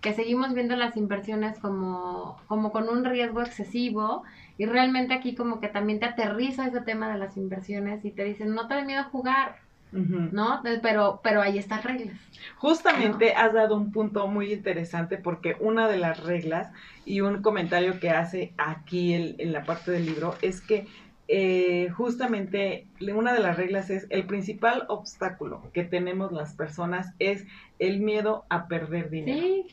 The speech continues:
Speaker 1: sí, sí,
Speaker 2: O
Speaker 1: sí.
Speaker 2: sea, el miedo a perder dinero nos paraliza y nos hace, eh, no per-, no, no tener esa visión, e incluso ni siquiera querer jugarlo, ¿no?
Speaker 1: Así es.
Speaker 2: Como los niños que de repente, "¿No quieres jugar?". "No".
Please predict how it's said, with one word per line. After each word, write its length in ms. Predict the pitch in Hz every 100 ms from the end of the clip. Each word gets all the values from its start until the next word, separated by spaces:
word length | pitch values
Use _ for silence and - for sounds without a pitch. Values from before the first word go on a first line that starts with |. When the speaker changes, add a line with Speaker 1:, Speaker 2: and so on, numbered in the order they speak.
| -
Speaker 1:
sí, 120 | 269 262
sí, 100 | 262
Speaker 2:
O 80 | 269
Speaker 1:
sí. 20 |
Speaker 2:
sea, 120 | 202 208
el 60 |
miedo 200 | 240 320
a 100 | 392
perder 360 | 285 214 226 226
dinero 320 | 226 202 208
nos 200 | 214 180
paraliza 680 | - 160 160 175 175 190 190 - - -
y 100 | 214
nos 240 | 208 214 233
hace, 460 | 226 240 233 - -
eh, 540 | 196 190 180 175 175 185
no 240 | 208 202
per-, 260 | 208 185 185
no, 320 | 190 190 -
no 280 | 196 208 208
tener 240 | 226 214 202
esa 200 | 202 190
visión, 400 | 170 180 185 -
e 80 | 220
incluso 760 | 226 226 240 302 359 330 - 185
ni 180 | 196
siquiera 480 | 180 - 214 220 220 - - - -
querer 260 | 185 190
jugarlo, 580 | - 185 175 165 - -
¿no? 160 | 170 190
Speaker 1:
Así 180 | 208 196
es. 120 | 196
Speaker 2:
Como 200 | - 220
los 180 | 226 226
niños 260 | 254 285 285
que 100 | 240
de 80 | 202
repente, 360 | 175 208 214
"¿No 120 | 247 254
quieres 220 | 330 330
jugar?". 380 | 262 220 262 - - _ - _
"No". 520 | 220 254 262 262 254